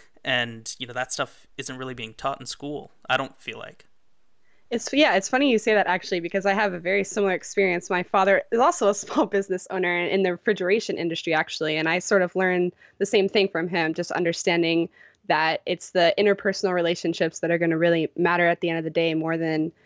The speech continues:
Speaker 2: you know, relationships with companies, 'cause those are the people that are gonna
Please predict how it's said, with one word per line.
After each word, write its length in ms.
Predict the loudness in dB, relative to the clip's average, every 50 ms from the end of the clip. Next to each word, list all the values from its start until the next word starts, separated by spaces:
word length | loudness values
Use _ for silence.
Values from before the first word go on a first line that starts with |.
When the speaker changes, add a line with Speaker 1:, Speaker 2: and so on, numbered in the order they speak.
| _ _ _ 0
Speaker 2:
you 120 | 2 4
know, 220 | 4 4 2 0
relationships 680 | 0 2 4 4 4 2 0 -4 -2 -2 -4 -4 -2 -2
with 240 | -2 -2 -2 _ -6
companies, 520 | -2 -2 -2 0 0 0 0 -2 -2 -4
'cause 180 | -6 -6 -2 2
those 200 | 2 2 2 2 0
are 20 |
the 80 | -4 -4
people 260 | -4 -2 0 2 4
that 120 | 4 4 2
are 40 |
gonna 280 | 0 0 -2 -2 -2 -4